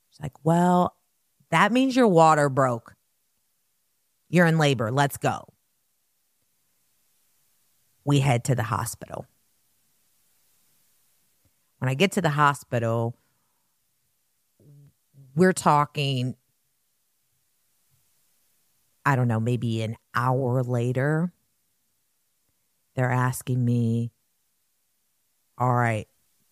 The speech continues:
what are we doing? Are you getting an epidural? What, what are," and I just remember thinking, "No,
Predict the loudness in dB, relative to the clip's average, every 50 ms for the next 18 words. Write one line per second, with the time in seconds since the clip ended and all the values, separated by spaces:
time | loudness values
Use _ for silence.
0 | _ _ _ _ _ _ _ _ _ _ _ _ _ _ _ _ _ _ _ _
1 | _ -10 -4 -2 0 0 0 0 0 -2 0 0 -2 -2 -2 -4 -8 -12 -14 -20
2 | -20 _ _ _ _ _ _ _ _ _ _ _ _ _ _ _ _ _ _ _
3 | _ _ _ _ _ _ _ _ _ _ _ _ _ _ _ _ _ _ _ _
4 | -10 -6 -4 -4 -4 -4 -4 -6 -6 -4 -4 -2 -2 -2 -4 -4 -6 -4 -2 -2
5 | 0 -2 -2 -4 -4 -6 -6 -6 -8 -8 _ _ _ _ _ _ _ -2 0 2
6 | 2 2 2 0 -4 _ _ _ _ _ _ _ _ _ _ _ _ _ _ _
7 | _ _ _ -6 -2 2 4 4 4 4 2 0 -2 -2 -2 0 0 -2 -4 -6
8 | -8 -8 -10 -14 _ _ _ _ _ _ _ _ _ _ _ _ _ _ _ _
9 | _ _ _ _ _ _ _ -6 -2 -2 -2 0 0 0 0 0 0 0 -2 -2
10 | -2 -2 -2 -2 0 0 0 -2 -2 -2 -4 -4 -6 -10 _ _ _ _ _ _
11 | _ _ _ _ _ _ _ _ _ _ _ _ _ _ _ _ _ _ _ _
12 | _ _ _ _ _ _ _ _ _ _ _ _ _ _ _ _ _ _ _ _
13 | _ _ _ _ _ _ _ -4 -4 -2 -2 -2 -2 -2 0 2 2 4 4 2
14 | 2 0 -2 -4 -6